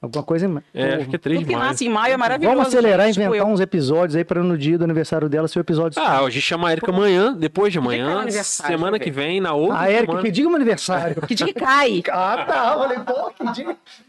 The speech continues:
Speaker 1: que dia que é meu
Speaker 3: Gente,
Speaker 1: aniversário?
Speaker 3: cai, cai sábado, dá pra fazer festa.
Speaker 2: Aí, ó, tá vendo?
Speaker 1: Qual que é o dia?
Speaker 3: Sábado,
Speaker 1: Não.
Speaker 3: quatorze de maio.
Speaker 1: Quatorze. Então,
Speaker 2: Aí,
Speaker 1: quatorze
Speaker 2: pô,
Speaker 1: será o
Speaker 2: pertinho,
Speaker 1: episódio
Speaker 2: cara.
Speaker 1: cem.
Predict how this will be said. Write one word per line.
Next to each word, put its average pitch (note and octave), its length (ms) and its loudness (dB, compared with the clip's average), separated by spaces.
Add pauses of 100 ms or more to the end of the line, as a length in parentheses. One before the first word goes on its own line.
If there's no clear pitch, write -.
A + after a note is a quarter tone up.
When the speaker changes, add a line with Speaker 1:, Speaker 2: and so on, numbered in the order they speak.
(100)
Speaker 1:
que D#4+ 140 2
dia A#3+ 100 0
que G#4+ 60 2
é G#4+ 40 0
meu G4+ 100 0
Speaker 3:
Gente, F4+ 120 0
Speaker 1:
aniversário? A3+ 400 2
Speaker 3:
cai, G#3+ 140 -2
cai C4+ 200 -4
sábado, A3 760 0
dá - 180 -6
pra - 60 -20
fazer A3 260 -2
festa. A3 560 -2 (200)
Speaker 2:
Aí, A#2+ 240 0
ó, A2 160 -2
tá A2+ 260 -8
vendo? B2 300 -4 (1400)
Speaker 1:
Qual F#3 160 2
que F3+ 60 -2
é F3 40 2
o E3+ 40 0
dia? G#4 300 0 (440)
Speaker 3:
Sábado, E4 540 -4 (100)
Speaker 1:
Não. E3 100 -2
Speaker 3:
quatorze A#3 260 -2
de A3 80 -4
maio. G#3+ 280 -2
Speaker 1:
Quatorze. B2 760 -6 (480)
Então, G#3 140 -2
Speaker 2:
Aí, E3 40 -4
Speaker 1:
quatorze G3+ 440 0
Speaker 2:
pô, G#3 80 2
Speaker 1:
será A3+ 300 4
o - 40 -
Speaker 2:
pertinho, B3+ 160 4
Speaker 1:
episódio A#3+ 240 4
Speaker 2:
cara. B3+ 100 0
Speaker 1:
cem. A3 500 0